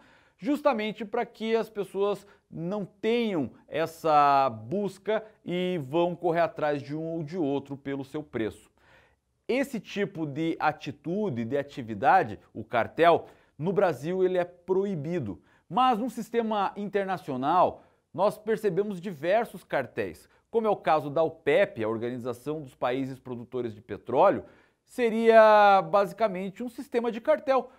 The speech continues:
onde eles fixam preços e determinam justamente quanto eles vão praticar, quanto que eles vão cobrar por determinado recurso natural, que nesse caso é o petróleo.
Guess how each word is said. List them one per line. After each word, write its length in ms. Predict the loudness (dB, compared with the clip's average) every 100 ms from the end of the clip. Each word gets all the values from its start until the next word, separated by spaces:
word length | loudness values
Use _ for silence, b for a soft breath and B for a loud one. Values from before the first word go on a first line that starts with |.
| b
onde 240 | -6 -4
eles 200 | -4 -6
fixam 440 | -8 -8 -6 -6 -8
preços 640 | -4 2 4 2 -2 -12 b b
e 80 | -6
determinam 680 | -4 0 0 0 -2 -6 -10 b -12
justamente 560 | -4 -2 -2 -4 -12 -18 _ _ _ _
quanto 300 | 2 2 2
eles 180 | -4 -4
vão 160 | -6 -8
praticar, 680 | -6 -6 -6 -8 -4 -2 -2
quanto 300 | -6 -8 -10
que 160 | -8
eles 160 | -8 -8
vão 160 | -10
cobrar 600 | -12 -10 -6 2 4 4
por 160 | 2 -8
determinado 760 | -10 -6 -6 -6 -6 -6 -8 -12 b
recurso 380 | -14 -10 -10 -10
natural, 340 | -6 0 0
que 140 | 0 -8
nesse 200 | -14 -12
caso 320 | -6 -6 -6
é 60 |
o 20 | -10
petróleo. 540 | -10 -8 -2 0 0